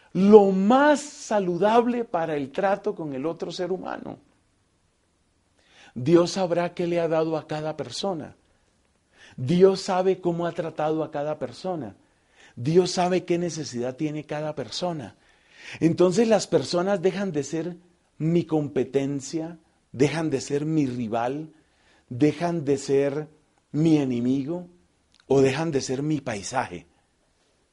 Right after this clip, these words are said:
Me interesan, pero no me interesan para usarlos,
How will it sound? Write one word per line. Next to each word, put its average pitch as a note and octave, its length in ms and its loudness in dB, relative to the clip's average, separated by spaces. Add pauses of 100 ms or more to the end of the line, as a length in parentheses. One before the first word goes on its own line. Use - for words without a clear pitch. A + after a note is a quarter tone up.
(280)
Me C#3 220 0
interesan, C3 880 0 (540)
pero C3 220 0
no C3+ 120 0
me E3+ 80 0
interesan D3+ 580 0
para A2 340 -6
usarlos, C#3 880 -8